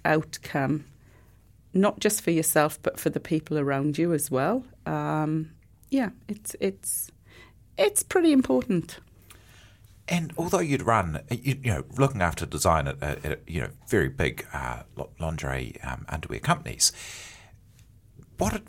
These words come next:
Speaker 2: you, you know, what advice do you have for people who, who might find themselves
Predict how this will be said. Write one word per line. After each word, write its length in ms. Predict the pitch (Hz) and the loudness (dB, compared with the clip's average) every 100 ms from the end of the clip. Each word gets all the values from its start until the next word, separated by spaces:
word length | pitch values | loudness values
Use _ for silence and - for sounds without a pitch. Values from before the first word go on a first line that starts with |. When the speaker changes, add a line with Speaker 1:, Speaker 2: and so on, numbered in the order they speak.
| - | -2
Speaker 2:
you, 160 | 180 | -2
you 80 | - | 0
know, 120 | 147 | -2
what 160 | 101 180 | 0 -4
advice 320 | 156 127 123 | -4 -6 -4
do 100 | - | -2
you 80 | 117 | -2
have 140 | 110 | -2
for 100 | - | -4
people 440 | - 107 101 92 87 | -6 -6 -4 0 0
who, 280 | 95 98 92 - - _ | 0 -2 -4 -10 -20 _
who 100 | 127 | -6
might 280 | 123 185 381 | -4 -6 -8
find 260 | 262 82 | -6 -6
themselves 720 | - 69 67 - 73 69 - | -6 -12 -8 -4 -4 -4 -8